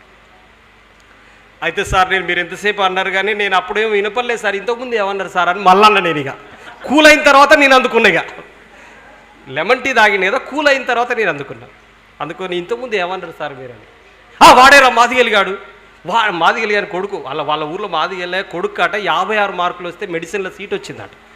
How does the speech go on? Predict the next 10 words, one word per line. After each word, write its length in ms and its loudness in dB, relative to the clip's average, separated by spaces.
వీళ్ళ 180 -6
బిడ్డకి 460 -4
ఎనభై 320 2
ఆరు 120 2
వచ్చినా 240 -4
రాలేదట." 420 2
అదే 280 2
ఎగురుతున్నాడు 500 -2
అప్పటి 320 -2
నుంచి. 200 -10